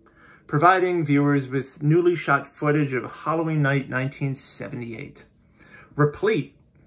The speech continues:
with a cameo by a C G I Doctor Loomis. Yes, that's right, <laughs> Doctor Loomis is in Halloween Kills.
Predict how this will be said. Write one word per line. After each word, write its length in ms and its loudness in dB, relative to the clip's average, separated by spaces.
with 180 -2
a 320 -4
cameo 580 -2
by 200 -6
a 180 -12
C 320 -8
G 220 4
I 200 2
Doctor 380 0
Loomis. 460 -4
Yes, 240 -6
that's 200 -6
right, 280 -4
<laughs> 0 -
Doctor 400 -2
Loomis 440 -4
is 180 -4
in 80 2
Halloween 480 0
Kills. 540 -4